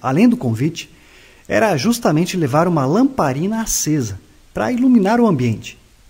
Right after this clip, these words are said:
Além disso, porém, convém considerar que o início da festa só se dava com a chegada do noivo,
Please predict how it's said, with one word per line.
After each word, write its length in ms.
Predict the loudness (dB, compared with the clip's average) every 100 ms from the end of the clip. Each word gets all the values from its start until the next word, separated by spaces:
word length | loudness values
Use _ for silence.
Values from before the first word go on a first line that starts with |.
| _ _ -8
Além 220 | -4 -2
disso, 400 | -2 -2 -4 -10 -8
porém, 340 | -4 -2 -4 -8 -20 -20 -6
convém 380 | -2 0 0 0
considerar 640 | -4 -4 -2 0 0 -2
que 280 | -4 -4 -2
o 120 | -2
início 440 | 0 2 2 0 -2
da 140 | -4
festa 460 | -4 -6 -6 -10 -14 -20 _
só 120 | -8
se 160 | -4 -2
dava 340 | 0 0 0
com 300 | -4 -4 -4
a 140 | -4 -4
chegada 580 | -4 -4 -2 -2 0
do 100 | -2
noivo, 440 | 2 4 4 4